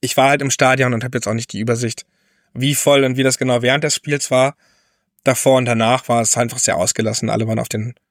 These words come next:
auf der Straße, es wurde viel gefeiert, es wurde, ja, viel getrunken. Deswegen, wie gesagt, es war ein bisschen für mich auch wie eine Trance, deswegen hab ich jetzt sicher nicht die klärsten Erklärungen und kann das so nicht sagen. Ich,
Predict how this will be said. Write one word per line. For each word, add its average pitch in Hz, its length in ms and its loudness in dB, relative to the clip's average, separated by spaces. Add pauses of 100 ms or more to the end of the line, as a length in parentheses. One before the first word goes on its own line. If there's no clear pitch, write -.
(520)
auf - 120 -2
der 120 140 2
Straße, 113 380 2
es 113 120 -2
wurde 110 160 -2
viel 120 140 -2
gefeiert, 107 460 2
es 110 120 -4
wurde, 104 400 -2 (680)
ja, 107 180 2 (280)
viel 135 140 0
getrunken. 117 640 2
Deswegen, 104 540 -4 (880)
wie 143 280 0
gesagt, 151 260 4
es 147 120 -2
war 156 140 6
ein 170 80 4
bisschen 165 280 2
für 151 120 2
mich 156 140 0
auch 143 100 2
wie 151 60 0
eine 143 140 4
Trance, 147 420 2
deswegen 135 480 0 (540)
hab 139 160 -4
ich 131 80 -6
jetzt 135 140 -2
sicher 147 140 0
nicht 143 180 -4
die 123 80 -14
klärsten 151 840 -2 (640)
Erklärungen 170 840 2
und 143 200 -6
kann 156 180 0
das - 260 -2 (680)
so - 160 -4
nicht 151 140 -2
sagen. 151 320 2 (520)
Ich, - 280 -4